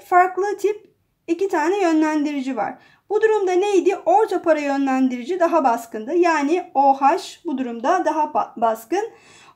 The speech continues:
O zaman orta ve para konumuna bir nitro daha bağlanabilir. O H'ın orta konumu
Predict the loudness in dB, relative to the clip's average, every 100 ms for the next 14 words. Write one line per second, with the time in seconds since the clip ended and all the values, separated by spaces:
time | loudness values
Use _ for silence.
0 | 2 2 2 2 0 -2 -6 _ _ _
1 | 4 8 8 4 0 0 -2 -2 0 0
2 | -2 -4 -4 -2 0 -2 -4 _ 0 2
3 | 2 0 -4 -2 -2 0 4 4 4 0
4 | -6 -6 -6 -6 -4 0 2 2 0 -2
5 | -4 -4 2 2 2 -4 -6 -8 -6 -4
6 | -6 -6